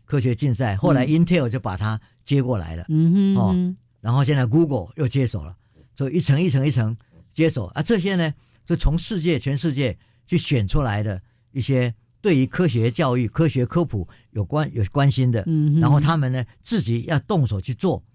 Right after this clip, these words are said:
Speaker 1: 想出一些解决社会污染问题。这时候就出现了一个女孩子，她的名叫，叫 Laura Beaver。哦，那年呢，我记得好多年前了，一九九三年，现在应该是，
Speaker 2: 那
Speaker 1: 哦。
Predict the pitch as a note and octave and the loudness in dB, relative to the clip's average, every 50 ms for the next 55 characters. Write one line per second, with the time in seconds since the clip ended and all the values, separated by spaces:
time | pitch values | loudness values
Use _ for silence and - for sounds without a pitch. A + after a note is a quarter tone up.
0 | _ _ _ _ _ _ _ - - A#2 G#2+ G#2 - D#3 D#3+ D3+ B2 D3+ D#3 - | _ _ _ _ _ _ _ -4 -2 0 0 0 2 2 2 2 2 2 0 0
1 | - - D3 A#2 G2 D#2+ A2+ A#2 A#2+ C3 A#2 - _ _ _ _ _ _ - - | 2 0 0 0 0 -2 -2 0 0 -2 -4 -8 _ _ _ _ _ _ -8 -2
2 | D#3 D3 C#3 C3+ B2+ A#2+ B2 C#3 B2 F2 E2 G2+ G#2+ G2 - E2+ E2+ E2+ - _ | 0 2 2 2 0 0 0 0 0 -2 -2 -4 -6 -6 -6 -8 -12 -12 -14 _
3 | _ _ _ _ _ _ _ _ _ - G#3+ F#3+ - F3 E3+ - F3+ D#3+ - - | _ _ _ _ _ _ _ _ _ -2 -2 0 2 2 2 2 0 0 0 -2
4 | G#3+ F#3+ F3 G#3+ F3 E3+ D#3 D#3+ C3+ A#2+ A2+ A2+ C3 E3+ F#3 E3+ D#3+ - - _ | 0 0 0 0 0 2 2 0 0 2 0 2 2 0 0 0 -2 -4 -6 _
5 | _ _ _ _ _ _ _ - D#3+ D#3 C3+ B2+ C3+ D#3+ D#3 A#2 B2+ A2 G2+ C3+ | _ _ _ _ _ _ _ -2 0 0 2 4 4 2 2 2 0 0 0 0
6 | C3 B2 A#2 A#2 C3 D3 E3+ E3 D3 B2 A2 G2 - _ - - D#3 D3+ D3 B2 | 0 0 0 0 0 0 2 2 2 0 -2 -4 -6 _ -8 -2 0 2 2 2
7 | G#2 F2 D2 - - _ _ _ _ _ _ _ _ _ _ _ _ _ - A2+ | 0 -4 -6 -10 -16 _ _ _ _ _ _ _ _ _ _ _ _ _ -6 -4
8 | A2 F#2 D#2 - _ _ _ _ _ _ _ _ _ _ _ _ C#3+ F3+ G3 G#3 | -4 -4 -4 -6 _ _ _ _ _ _ _ _ _ _ _ _ 0 2 2 2
9 | F#3+ D#3 C3 A#2 B2 C3+ D3 D3 D3 B2 G#2 A2+ A#2 - F3 D#3+ D3+ A2 C#3 C#3+ | 2 0 0 0 0 0 0 0 0 -2 -4 -6 -4 -2 -2 -2 0 0 0 0
10 | B2+ E3+ F3+ F3 E3 E3 D#3 C#3+ B2 A#2+ A2 - - _ _ _ _ E3+ - - | 2 2 2 4 4 4 2 2 2 0 -2 -4 -6 _ _ _ _ -4 -2 0
11 | C3+ A2 G2+ - - A2+ F#2 - C#3 C3+ C3+ A#2+ G2+ G2 G2 - _ _ _ - | 0 0 0 -2 -4 -4 -2 -2 -2 0 0 0 0 -2 -4 -6 _ _ _ -2
12 | - E3 D3 C#3 C3+ C3 A#2 C3 B2+ A#2 - B2 A#2+ A#3+ C#4 D#4 C#4 - - - | 0 2 2 2 2 0 0 0 -2 0 0 -2 -2 -2 -2 -2 -4 -6 -4 -4
13 | A#2 A2 F2+ | -4 -4 -4